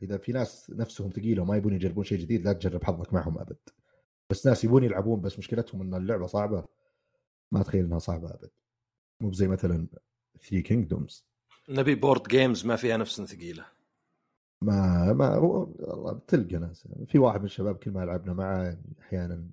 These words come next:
Speaker 1: يصير كذا اللي يبينا نخلص. يعني، يا حلال، جايين نلعب، يعني، ناخذ وقتنا، يعني. هذه، هذه تسويها بالشغل، اللي خلنا نخلص.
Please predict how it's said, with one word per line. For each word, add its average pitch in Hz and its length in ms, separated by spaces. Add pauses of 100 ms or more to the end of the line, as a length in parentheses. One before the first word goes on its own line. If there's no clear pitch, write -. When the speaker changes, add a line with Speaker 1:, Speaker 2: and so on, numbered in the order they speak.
(100)
Speaker 1:
يصير 90 280
كذا 85 240
اللي 85 280 (360)
يبينا 95 240
نخلص. - 800
يعني، - 120
يا 170 120
حلال، 92 640
جايين 139 240
نلعب، 95 340
يعني، - 300 (160)
ناخذ 123 340
وقتنا، - 420
يعني. - 220 (1120)
هذه، 147 300
هذه 165 80
تسويها 135 340
بالشغل، 95 840
اللي 92 160
خلنا 92 180
نخلص. - 640